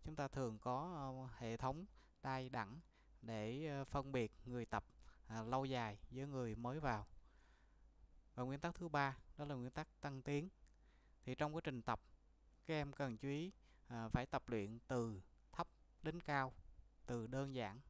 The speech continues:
đến phức tạp. Nguyên nhân thứ hai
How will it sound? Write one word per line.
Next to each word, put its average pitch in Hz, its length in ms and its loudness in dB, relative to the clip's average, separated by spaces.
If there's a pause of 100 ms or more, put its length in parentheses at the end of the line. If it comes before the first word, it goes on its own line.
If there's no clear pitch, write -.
(180)
đến 143 180 -4
phức - 240 -2
tạp. 107 220 2 (4000)
Nguyên 151 160 2
nhân 151 140 -2
thứ 165 100 0
hai 151 320 2